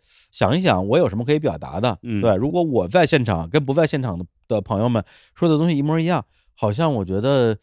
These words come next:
Speaker 1: 那我这钱不白花了吗？对，我总得，
Speaker 2: <laughs>
Speaker 1: 总
Speaker 2: 那，那肯定不白花。
Speaker 1: <laughs> 对，我总得去好好地去想一想，有什么东西是我在那个体验当中最想表达的。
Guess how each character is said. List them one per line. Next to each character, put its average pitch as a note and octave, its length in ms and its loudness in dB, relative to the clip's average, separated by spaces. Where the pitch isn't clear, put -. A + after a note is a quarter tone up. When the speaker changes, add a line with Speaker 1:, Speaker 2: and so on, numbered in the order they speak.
Speaker 1:
那 D#3+ 160 -4
我 A#2+ 100 -2
这 G2+ 60 -2
钱 C#3 160 -2
不 F#3+ 100 -4
白 D#3 100 2
花 G3+ 200 0
了 G#3+ 120 0
吗？ C#3 180 2
对， C#3 300 2
我 D3 120 6
总 D#3 160 0
得， D3 240 4
Speaker 2:
<laughs> G#2 120 -10
Speaker 1:
总 E3 160 0
Speaker 2:
那， G#3+ 100 -2
那 G#4 120 -2
肯 C#3 160 -2
定 D3 120 2
不 D#3+ 120 2
白 A#2+ 160 2
花。 B2 180 2
Speaker 1:
<laughs> E3 360 0
对， E3+ 160 4
我 C3 140 2
总 D3 200 -2
得 B2 320 2
去 - 160 -4
好 A#2 180 -2
好 C#3+ 160 4
地 F3+ 100 4
去 D#3 140 -2
想 G2 220 -2
一 D3 80 -2
想， G#2+ 240 -4
有 A2 180 -4
什 G#2+ 100 -6
么 B2 100 -2
东 G3 300 -2
西 D3+ 160 0
是 A#2 320 0
我 G2+ 160 -4
在 D#3+ 160 2
那 F3+ 180 0
个 G#2 360 2
体 - 200 -8
验 G2+ 200 0
当 D#3+ 160 -2
中 F3 220 -2
最 G3 160 4
想 C3 240 4
表 G2 180 -2
达 D2 200 -14
的。 E2 120 -16